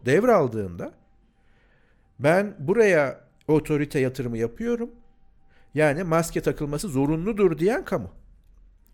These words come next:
Karşıdan gelip sana cık cıklayanların zihninde bir algı var. O algıyla cık cıklıyor. O bilimin sana söylediği veya bilimselliğin söylediği bir şey değil.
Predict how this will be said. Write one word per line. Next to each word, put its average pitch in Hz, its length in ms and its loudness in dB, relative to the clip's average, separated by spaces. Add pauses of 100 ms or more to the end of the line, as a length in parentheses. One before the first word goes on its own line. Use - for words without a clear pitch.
(640)
Karşıdan 185 680 2
gelip 240 220 -2
sana 208 240 -4
cık 175 260 -6
cıklayanların 208 960 0
zihninde 226 560 -4
bir 165 100 -2
algı 143 400 0
var. 359 200 0
O 269 200 4
algıyla 131 420 6
cık 107 200 -10
cıklıyor. 92 440 -12 (260)
O 131 160 -8
bilimin 165 360 -2
sana 185 240 -4
söylediği 160 440 -4
veya 135 240 -2
bilimselliğin 135 540 -4
söylediği 135 360 -6
bir 117 60 -12
şey 202 240 -8
değil. 123 180 -8